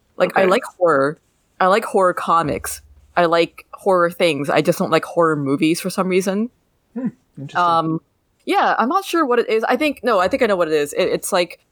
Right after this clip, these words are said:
Speaker 1: a lot of it just feels so contrived to me that it annoys me watching him.
Speaker 2: Mm.
Speaker 1: And I like horror films that are, are, are more, like, having fun with it and are a bit comical, like Evil Dead, for example, is a good example.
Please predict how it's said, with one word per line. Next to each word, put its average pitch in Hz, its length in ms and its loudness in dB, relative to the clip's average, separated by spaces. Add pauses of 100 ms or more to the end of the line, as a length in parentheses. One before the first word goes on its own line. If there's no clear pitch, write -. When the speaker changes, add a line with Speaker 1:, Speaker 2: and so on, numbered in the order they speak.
Speaker 1:
a 214 80 2
lot 214 180 2
of 262 80 0
it 240 60 -4
just 202 160 -2
feels 185 260 0
so 175 400 0
contrived 156 580 -2
to - 80 -8
me 190 180 -2
that 160 140 2
it 147 100 0
annoys 147 380 -2
me 175 120 0
watching 156 420 -2
him. 220 220 -2 (460)
Speaker 2:
Mm. 135 420 -4 (300)
Speaker 1:
And 190 400 0 (180)
I 196 120 2
like 226 240 0
horror 208 440 0
films 185 260 -2
that 175 120 2
are, 170 180 0
are, 156 480 0 (400)
are 202 100 0
more, 214 260 0
like, 185 200 0
having 180 320 -2
fun 170 260 -2
with 151 120 0
it 147 120 0
and 156 120 -2
are 151 80 2
a 147 40 -2
bit 151 200 -4
comical, 147 580 -2
like 143 220 -2
Evil 147 280 -2
Dead, 139 380 -2
for 160 100 -2
example, 139 500 -2
is 143 140 -4
a 156 40 -4
good 139 140 -4
example. 139 600 -6